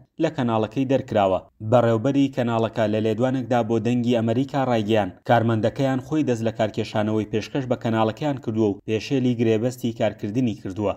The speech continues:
ئەحمەد زاوێتەیی، بەڕێوەبەری گشتی کەناڵی کوردستان بست و چوار، لە لێدوانێکدا بە دەنگی ئەمریکای ڕاگەیاند ئەو کارمەندە خۆی دەستی لە کار کێشاوەتەوە و ئێمەش ڕەزامەندیمان لەسەر دەربڕیوە. دواتر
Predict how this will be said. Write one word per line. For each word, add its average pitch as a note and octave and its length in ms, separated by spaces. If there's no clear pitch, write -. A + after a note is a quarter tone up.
ئەحمەد D#3 360
زاوێتەیی، C#3+ 600
بەڕێوەبەری C3+ 480
گشتی C3+ 300
کەناڵی C3 380
کوردستان A#2 420
بست A2 180
و A2+ 40
چوار، B2+ 220
لە B2 160
لێدوانێکدا A#2+ 600
بە A2+ 100
دەنگی A2+ 280
ئەمریکای C3 520
ڕاگەیاند G#2+ 400
ئەو D#3 180
کارمەندە C3 420
خۆی B2 220
دەستی A2 280
لە G#2+ 100
کار A2 200
کێشاوەتەوە A2 560
و D#3+ 100
ئێمەش C3+ 360
ڕەزامەندیمان A#2 720
لەسەر G#2+ 300
دەربڕیوە. G#2+ 500
دواتر A2+ 360